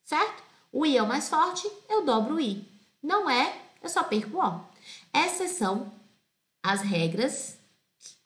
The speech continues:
Essas são, digamos,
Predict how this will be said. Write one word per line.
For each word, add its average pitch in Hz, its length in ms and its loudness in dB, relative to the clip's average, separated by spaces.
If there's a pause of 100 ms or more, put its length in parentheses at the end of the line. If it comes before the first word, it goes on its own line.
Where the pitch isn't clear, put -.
(560)
Essas 277 360 2
são, 196 440 -2 (1200)
digamos, 180 1000 -2